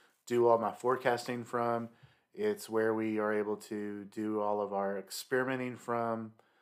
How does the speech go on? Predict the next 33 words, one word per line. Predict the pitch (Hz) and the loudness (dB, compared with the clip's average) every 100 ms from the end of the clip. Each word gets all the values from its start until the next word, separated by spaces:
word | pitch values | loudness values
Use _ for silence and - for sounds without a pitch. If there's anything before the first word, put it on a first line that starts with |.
| _ _ _ - | _ _ _ -4
There's | 123 | -2
some | 131 120 | -2 -4
simple | - 143 143 127 | -2 0 0 0
things | 131 131 131 120 | 0 -2 -4 -8
that | - | -10
you | 123 120 | -6 -6
can, | 123 117 113 110 107 - _ _ _ _ _ _ _ | -4 -2 -2 -2 -8 -14 _ _ _ _ _ _ _
you | 139 123 | -12 -10
can | 123 | -2
kinda | 135 117 | -2 -2
take. | - 135 127 | 4 4 6
Like, | 117 | 0
if | 117 | 4
I | 120 | 4
have | 131 123 113 | 6 6 4
it, | 113 | 2
for | 117 113 | 0 -4
instance, | 110 - 113 110 - - _ _ _ _ _ _ - | -4 -6 -6 -6 -12 -18 _ _ _ _ _ _ -12
I | 104 107 107 - | -10 -8 -10 -2
might | 120 117 | 0 0
be | |
just | 117 113 - | -4 -6 -2
kinda | 123 | -4
jumping | 104 120 113 107 | 0 0 0 -2
around. | 107 120 117 110 110 107 104 | 2 4 4 2 -2 -8 -6
I | 107 | -4
have | 107 | -4
a | |
tendency | 98 117 110 98 107 | -4 -6 -4 -6 -6
to | 95 | -6
do | 110 120 | 2 4
that. | 113 107 - | 4 2 -2
But | 104 - | -6 -6